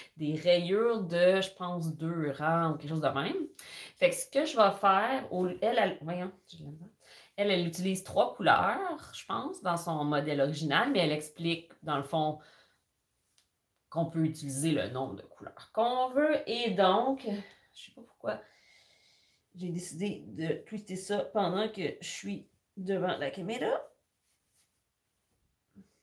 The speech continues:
Mais c'est bon. Euh, j'ai pas assez de métrage pour utiliser juste ça. Ça pourrait être super beau si j'utilisais juste ça, mais ça fonctionnera pas. Ensuite, je me suis dit, je vais le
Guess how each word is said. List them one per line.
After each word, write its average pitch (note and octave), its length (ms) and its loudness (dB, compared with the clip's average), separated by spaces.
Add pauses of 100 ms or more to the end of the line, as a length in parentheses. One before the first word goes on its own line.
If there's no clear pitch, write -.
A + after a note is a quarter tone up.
(140)
Mais F3 180 -8
c'est - 280 -18
bon. C#3+ 140 -10 (480)
Euh, F#3+ 640 6 (2750)
j'ai A3 160 -2
pas C4+ 240 8
assez C4 340 0
de G3+ 80 4
métrage F3 460 2
pour F3 100 -8
utiliser E3 260 -2
juste D3+ 220 0
ça. F3 80 4
Ça F#3 120 -2
pourrait F3+ 180 0
être F3+ 100 0
super A#3 440 6
beau G#3 140 2
si G3+ 160 -2
j'utilisais D#3+ 520 -4
juste D#3 240 -2
ça, G3+ 320 4
mais F3 640 2 (280)
ça G3 180 4
fonctionnera D#3+ 520 0
pas. F3 260 2 (480)
Ensuite, D4 400 2
je A3+ 80 -6
me G3 120 2
suis F#3+ 260 -2
dit, F#3+ 160 0
je E3+ 100 -2
vais G3+ 220 8
le - 60 -10